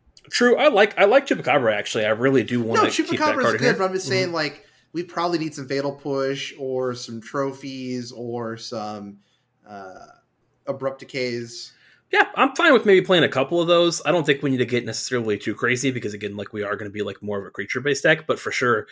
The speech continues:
Speaker 1: you could definitely consider something like that. So, like, I don't know what the exact comes into play abilities are yet. We tend to look at these live. Maybe we should look at these a little more before we go into this because, like, I don't, I can't think of a great comes into play ability,
Speaker 2: Well,
Speaker 1: but
Speaker 2: this,
Speaker 1: hey.
Speaker 2: this, this was an audible, like, right before.
Speaker 1: Oh, true.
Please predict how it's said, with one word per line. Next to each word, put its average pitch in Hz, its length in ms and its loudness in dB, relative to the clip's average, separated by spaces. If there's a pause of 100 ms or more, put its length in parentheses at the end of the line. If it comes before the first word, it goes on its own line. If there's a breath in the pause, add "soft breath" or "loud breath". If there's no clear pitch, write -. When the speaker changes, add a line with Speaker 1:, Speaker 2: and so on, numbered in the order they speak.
(140 loud breath)
Speaker 1:
you 127 120 0
could 120 100 -2
definitely 110 300 0
consider 101 340 -8
something 98 240 -20
like 104 200 -20
that. - 220 -16
So, 104 120 -4
like, 101 240 -8 (340 loud breath)
I 190 80 6
don't 202 160 4
know 143 120 6
what 139 120 6
the 131 100 0
exact 113 360 0
comes 120 180 -4
into 110 120 -6
play 110 180 2
abilities 110 400 0
are 101 100 -4
yet. 104 260 -2
We 110 100 -8
tend 110 160 -6
to 110 60 0
look 107 120 -6
at 104 80 -18
these 98 240 -12
live. 104 360 -6 (200 soft breath)
Maybe 110 180 -4
we 104 160 -6
should 98 320 -2
look 107 160 -4
at 107 80 -8
these 104 140 -6
a 107 60 -4
little 104 220 -6
more 101 480 -2 (320 soft breath)
before 139 260 2
we 139 100 8
go 143 140 6
into 151 140 4
this 151 260 4
because, 101 280 -6
like, 101 240 -8
I 104 100 -2
don't, 104 200 -4 (100)
I 104 120 -10
can't 107 280 -6
think - 160 -6
of 101 120 -6
a 101 40 -8
great 104 200 -2
comes 101 180 -12
into 95 100 -16
play 101 180 -8
ability, 170 200 0
Speaker 2:
Well, 165 120 6
Speaker 1:
but 127 120 0
Speaker 2:
this, 208 200 4
Speaker 1:
hey. 190 60 -8
Speaker 2:
this, 254 300 0 (120)
this 233 260 -2
was 233 180 6
an 185 80 2
audible, 139 480 4
like, 120 160 -2
right 127 160 -2
before. 107 640 -12
Speaker 1:
Oh, 135 160 4
true. 104 340 0